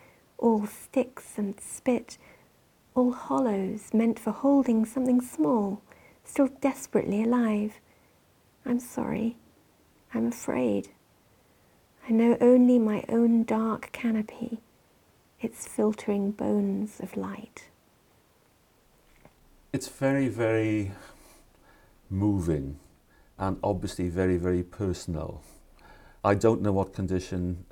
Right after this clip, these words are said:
Speaker 2: Roseanne lives with, but there is a common sort of feeling.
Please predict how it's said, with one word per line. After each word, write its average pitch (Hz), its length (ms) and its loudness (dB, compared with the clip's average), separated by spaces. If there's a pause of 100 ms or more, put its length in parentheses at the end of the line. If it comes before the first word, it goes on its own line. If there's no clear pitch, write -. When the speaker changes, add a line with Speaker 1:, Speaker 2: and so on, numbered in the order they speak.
Speaker 2:
Roseanne 80 520 -4
lives 82 360 -4
with, 82 340 -8 (720)
but - 200 0 (360)
there 104 180 2
is 110 140 2
a 110 60 -2
common 110 680 -4
sort - 120 -14
of 98 80 -12
feeling. 82 720 -4